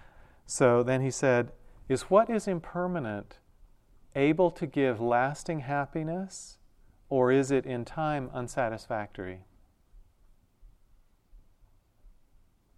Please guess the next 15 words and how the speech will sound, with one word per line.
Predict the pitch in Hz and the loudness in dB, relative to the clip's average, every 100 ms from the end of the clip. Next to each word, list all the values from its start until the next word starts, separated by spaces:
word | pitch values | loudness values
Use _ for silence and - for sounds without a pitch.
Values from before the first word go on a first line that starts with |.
| - _ _ - _ _ _ - - | -20 _ _ -20 _ _ _ -20 -16
It's | 131 139 | -4 -4
unsatisfactory, | 127 143 127 120 - 127 123 104 98 | -2 -2 -2 -4 -6 -6 -6 -8 -8
isn't | 104 92 | -8 -12
it? | 92 - _ - - - | -14 -20 _ -20 -20 -12
Because | 117 123 143 | -2 0 4
even | 170 202 | 4 4
if | 180 | 2
it's | 156 | 0
pleasurable | - - 151 139 131 123 | -2 0 0 0 0 0
for | - 120 | 0 -2
a | |
while, | 107 135 143 120 92 95 - - - | 2 2 2 0 0 -4 -12 -20 -6
when | 131 127 | -4 -2
it | 110 | -2
decays, | 113 - 151 156 123 104 104 | -6 -4 -4 -2 -2 -2 -6